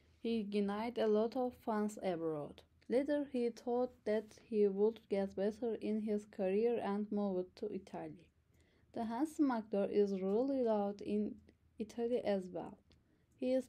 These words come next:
playing in a successful project with there as well. When he first went to Italy, his fans were overjoyed. Hundreds of people had gone to meet him.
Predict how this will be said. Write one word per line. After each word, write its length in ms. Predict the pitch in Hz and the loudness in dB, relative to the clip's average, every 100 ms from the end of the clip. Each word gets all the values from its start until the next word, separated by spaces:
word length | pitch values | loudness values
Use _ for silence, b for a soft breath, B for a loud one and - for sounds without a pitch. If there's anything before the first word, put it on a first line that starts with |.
| - | -4
playing 400 | 190 220 262 262 - _ _ _ | 0 2 0 -2 -10 _ _ _
in 140 | 226 220 | -4 -2
a 100 | 220 | -2
successful 720 | 208 185 - 233 254 - 254 | -2 -4 -2 0 0 2 0
project 720 | 247 226 208 202 214 226 - 208 | 2 4 4 4 2 0 -10 -12
with 680 | 208 202 190 202 214 208 202 | -10 -8 -10 -4 0 0 0
there 320 | 208 214 - - | -2 -2 -4 -2
as 260 | 202 196 175 | -2 -2 -4
well. 220 | 170 - - _ b b b b b | -8 -10 -16 _ b b b b b
When 440 | - 233 262 277 - 302 262 - - | -4 -2 0 -2 -4 -10 -10 -10 -4
he 500 | 226 226 220 214 202 | 0 2 2 0 0
first 380 | 247 226 240 - | 0 0 0 -2
went 320 | 220 214 226 | -2 -2 -4
to 160 | - - | -4 -4
Italy, 500 | 202 226 220 240 247 B B | -2 -2 2 2 0 B B
his 200 | - 226 | -4 -4
fans 380 | - 226 226 220 | -4 -4 -4 -4
were 280 | 220 220 233 - | 0 0 0 0
overjoyed. 1000 | 220 208 190 180 180 180 170 175 175 - _ b b b b | 2 2 4 2 2 -2 -6 -6 -10 -14 _ b b b b
Hundreds 880 | 220 240 247 233 208 226 233 - - _ _ - | -4 2 6 8 8 4 -2 -14 -18 _ _ -2
of 200 | 208 208 - | 0 0 -2
people 440 | - 226 233 254 247 | 0 2 2 0 0
had 320 | 247 233 220 | 0 -2 2
gone 340 | 220 226 240 | 2 2 0
to 100 | 233 | -2
meet 360 | 233 214 202 202 | 2 4 4 0
him. 240 | - 170 | -6 -6